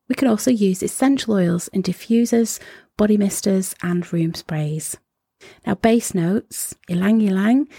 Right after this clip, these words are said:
and sandalwood are red energies, and these are healing and harmonising. Orange, bergamot and melissa are orange vibration, and they're top notes, and these are uplifting and happy energy oils.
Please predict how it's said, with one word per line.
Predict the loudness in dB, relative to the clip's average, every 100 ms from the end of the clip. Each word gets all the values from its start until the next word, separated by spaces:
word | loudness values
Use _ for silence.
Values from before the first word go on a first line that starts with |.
| -20 -6
and | -4
sandalwood | 0 2 2 2 0 0
are | -2 2
red | 2 0 -2
energies, | -2 -2 -4 -6 -6 -8 -12 -16 -2
and | 0
these | 4 4 4 2
are | -2 -6
healing | -4 -2 2 2 0 -2
and | -4
harmonising. | -4 -2 0 0 -2 -4 -8 -10 _ _ _ -20 -20 _ 0
Orange, | 2 4 2 0 -6 -14 _ -2
bergamot | -2 0 -2 -2
and | -2
melissa | 0 2 2 2 -2 0
are | -2 -2
orange | 0 2 2
vibration, | 0 -4 -2 -4 -2 -4 -2
and | -2 0
they're | 0 0
top | -4 -4
notes, | -2 -4 -4 -8 -12 -12 -18 -18 -4
and | 2 4
these | 6 4 2
are | 2 0
uplifting | 0 2 2 0 -2 0 2 0 -2
and | -8 -12
happy | -10 -6 -6 -2 -2
energy | -2 -2 -2 -4 -6
oils. | -4 -4 -4 -6 -10 -14